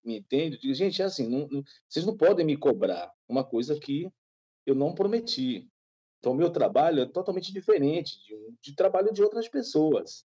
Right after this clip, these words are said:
Se eu visitei a sua casa lhe dizendo que posso lhe ajudar do meu jeito, então continue acreditando que do meu jeito a ajuda vai chegar. Se não chegar,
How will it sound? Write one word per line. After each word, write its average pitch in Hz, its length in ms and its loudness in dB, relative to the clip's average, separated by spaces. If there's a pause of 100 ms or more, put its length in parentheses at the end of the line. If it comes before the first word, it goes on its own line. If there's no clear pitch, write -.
(420)
Se - 380 -2
eu 277 360 4
visitei 180 460 0
a 147 80 8
sua 170 240 2
casa 110 500 0 (240)
lhe 143 320 -10
dizendo 135 560 -6
que - 140 -6
posso 180 460 2
lhe 139 120 2
ajudar 127 640 0 (420)
do - 80 -2
meu 160 320 2
jeito, 180 520 -2 (360)
então 196 340 -2
continue 233 640 0
acreditando 170 680 2
que 185 100 -10
do 180 120 -4
meu 220 260 4
jeito 147 580 -2
a 185 120 2
ajuda 170 360 -2
vai 185 140 0
chegar. 135 460 -4 (340)
Se 294 220 0
não 156 160 2
chegar, 139 480 2